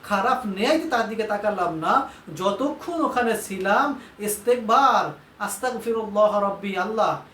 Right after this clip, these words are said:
এই কাজ থেকে আমাকে বিরত রাখো, প্লাস এই কাজে যারা জড়িত আছে তাকেও কি তুমি হেদায়েত দান করো। এখন এই কথাগুলো বলাও কি আমার জন্য অপরাধ? ইস্তেগফার পড়া, তার দিকে তাকানো, তাকে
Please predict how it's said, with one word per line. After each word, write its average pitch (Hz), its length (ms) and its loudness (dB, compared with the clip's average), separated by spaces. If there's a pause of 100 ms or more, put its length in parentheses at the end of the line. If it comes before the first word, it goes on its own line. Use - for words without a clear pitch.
(100)
এই 240 120 -4
কাজ 269 280 -2
থেকে 269 160 -2
আমাকে 226 240 0
বিরত 208 320 -2
রাখো, 233 320 -2
প্লাস 220 180 -2
এই 208 100 -4
কাজে 220 200 -2
যারা 214 220 -2
জড়িত 208 260 -4
আছে 240 140 -2
তাকেও 220 360 -2
কি 202 300 -4 (260)
তুমি 196 180 -4
হেদায়েত 185 460 -2
দান 156 240 -2
করো। 143 240 -8 (520)
এখন 233 380 -2 (100)
এই 285 300 2
কথাগুলো 277 440 0
বলাও 220 380 2
কি 285 100 -4
আমার 262 220 0
জন্য 269 220 -2
অপরাধ? 254 420 -2 (600)
ইস্তেগফার 233 440 0
পড়া, 254 120 -2
তার 202 300 0
দিকে 233 180 -2
তাকানো, 214 420 0
তাকে 208 240 -2